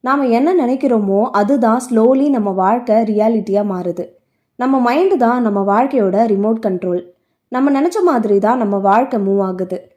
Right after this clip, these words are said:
ஆனா பிரச்சனை என்னன்னா, நம்ம மைண்ட்ல எயிட்டி பர்சன்டேஜ் தாட்ஸ் நெகட்டிவா தான் இருக்கு. மன அழுத்தம், பயம், பொறாமை, கோபம், கவலை இதெல்லாம் நம்ம ஹெல்த், ஹாப்பினஸ், ரிலேஷன்ஷிப் எல்லாத்தையும் டேமேஜ் பண்ணுது.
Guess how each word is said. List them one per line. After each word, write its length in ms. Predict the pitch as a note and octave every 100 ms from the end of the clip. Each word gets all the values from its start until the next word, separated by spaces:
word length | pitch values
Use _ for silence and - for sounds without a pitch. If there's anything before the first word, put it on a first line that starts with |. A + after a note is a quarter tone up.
| _ _ -
ஆனா 140 | A#3+ E4+ F4
பிரச்சனை 320 | C4 B3+ F4+ D4
என்னன்னா, 300 | G#3 G#3 F#3+ F3 G#3 -
நம்ம 160 | G#3 F#3+ F#3
மைண்ட்ல 360 | G#3 F#4 F4+ G3 G3 - -
எயிட்டி 300 | G3 C4+ - E4+
பர்சன்டேஜ் 500 | A#3+ A3+ A#3 A3 G#3+ -
தாட்ஸ் 340 | G3 G3 A#3+ - G#3+
நெகட்டிவா 440 | G#3 G#3 B3 A#3+ G3
தான் 120 | G3+ G3+
இருக்கு. 200 | - F3+ - _ _ _ -
மன 280 | A3 A#3 C4
அழுத்தம், 460 | A#3+ G#3+ G3+ G3 F#3+ F#3+ F#3
பயம், 420 | G3+ A3+ A3 G3 F#3+ F#3+
பொறாமை, 540 | G#3+ A3 A3+ A3 G3 F#3+ G3+ -
கோபம், 480 | A3+ A3+ A3 G3+ F#3+ G3 - -
கவலை 400 | A3 A3+ A3 G3 F#3 - _ _ _ C4
இதெல்லாம் 460 | B3 C#4 C#4 D#4 D#4+
நம்ம 180 | A3+ G#3+
ஹெல்த், 340 | A#3 A3+ A#3 A#3 G#3+ G#3+
ஹாப்பினஸ், 540 | G#3+ A3 A#3 G#3+ G3 - A3
ரிலேஷன்ஷிப் 640 | A3 A#3+ B3 A3 G#3 G3 _ G#3+
எல்லாத்தையும் 500 | A3+ D4 D#4 A#3+ B3 A3
டேமேஜ் 280 | G3 F#3+ -
பண்ணுது. 300 | F3+ F3 F3